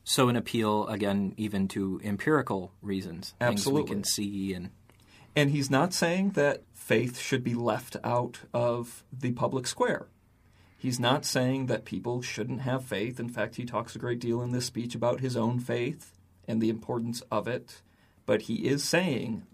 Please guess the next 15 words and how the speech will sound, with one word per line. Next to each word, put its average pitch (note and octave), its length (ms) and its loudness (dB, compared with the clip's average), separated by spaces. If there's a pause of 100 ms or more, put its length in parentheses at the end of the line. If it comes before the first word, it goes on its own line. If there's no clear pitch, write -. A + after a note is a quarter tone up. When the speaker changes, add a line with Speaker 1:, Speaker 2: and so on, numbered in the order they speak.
Speaker 2:
that G2 280 -2
our B2+ 320 -4 (160)
laws, D3 640 0
our A#2+ 160 -2
government, - 960 -2 (800)
should B2+ 260 -2
be C3 100 2
set B2+ 400 2
on B2+ 180 2
things B2 440 -4
that B2 180 -4
we A#2+ 140 -6
can A2+ 180 -10
all A2 280 -2
see, F#3 420 0